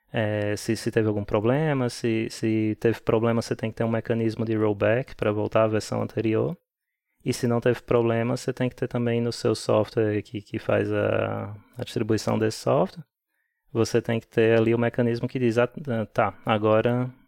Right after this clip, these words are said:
dez por cento da, da minha, ah,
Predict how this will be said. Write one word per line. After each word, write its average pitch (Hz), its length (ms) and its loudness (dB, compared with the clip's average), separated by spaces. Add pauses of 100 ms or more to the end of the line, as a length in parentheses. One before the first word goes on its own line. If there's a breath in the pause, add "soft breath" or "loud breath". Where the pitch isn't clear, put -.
(180)
dez 117 280 0
por - 140 -8
cento 120 460 -2
da, 120 280 2
da 107 160 2
minha, 107 600 -2 (1040)
ah, 98 480 -6